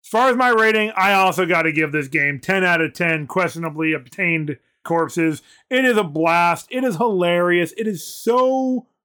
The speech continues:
funny and incisive and captures a genre of film that I love so much with, like, eighties teen romance and horror, mashes them together in such a brilliant way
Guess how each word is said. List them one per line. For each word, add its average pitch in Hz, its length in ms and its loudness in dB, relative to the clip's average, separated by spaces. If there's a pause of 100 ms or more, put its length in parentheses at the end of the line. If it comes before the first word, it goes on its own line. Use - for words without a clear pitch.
funny 220 760 0 (260)
and 180 140 0
incisive 196 1040 0 (300)
and 180 340 0
captures 233 760 -2
a 190 140 2
genre 190 500 0
of 175 100 -6
film 190 280 -2
that 175 100 -2
I 160 120 0
love 165 280 -2
so 170 220 -6
much 180 420 -4 (260)
with, 151 180 -6
like, 160 220 -6
eighties 175 380 -2
teen 180 640 -6 (260)
romance 196 540 0 (300)
and 214 260 0
horror, 190 640 0 (200)
mashes 185 540 0
them 208 160 -4
together 185 400 0
in 170 200 -8
such 185 260 -6
a 202 240 -4
brilliant 202 600 -2
way 170 540 0